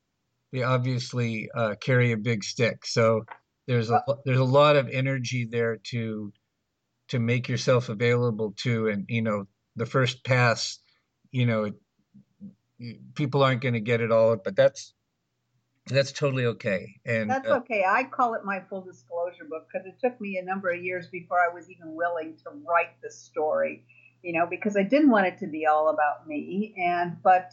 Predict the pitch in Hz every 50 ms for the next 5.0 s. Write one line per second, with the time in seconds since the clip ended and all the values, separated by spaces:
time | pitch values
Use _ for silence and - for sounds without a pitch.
0 | - 214 202 190 196 - _ _ _ - 220 208 202 226 240 240 233 226 - -
1 | 262 233 226 - 247 226 226 233 214 208 202 208 220 226 214 208 208 - - -
2 | 202 190 190 190 190 196 202 214 208 190 170 160 165 - - - 185 170 170 208
3 | 202 208 226 240 269 285 240 - - - 311 294 - - _ _ _ _ _ -
4 | 202 196 202 202 196 190 190 185 165 - _ - 180 175 _ _ _ _ -